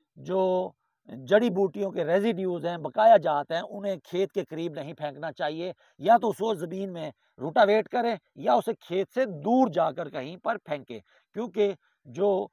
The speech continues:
जड़ी बूटियों के रेजिड्यूज होते हैं, उनमें Alternaria solanae के जरासीम बहुत ज़्यादा तादाद में मौजूद होते हैं।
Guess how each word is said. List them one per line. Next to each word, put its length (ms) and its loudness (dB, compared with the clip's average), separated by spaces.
जड़ी 360 0
बूटियों 460 -2
के 140 -4
रेजिड्यूज 560 -2
होते 260 -6
हैं, 240 -8
उनमें 560 -4
Alternaria 540 -6
solanae 440 -6
के 120 -12
जरासीम 420 -8
बहुत 380 -4
ज़्यादा 440 -4
तादाद 500 -4
में 260 -8
मौजूद 380 -4
होते 260 -10
हैं। 220 -16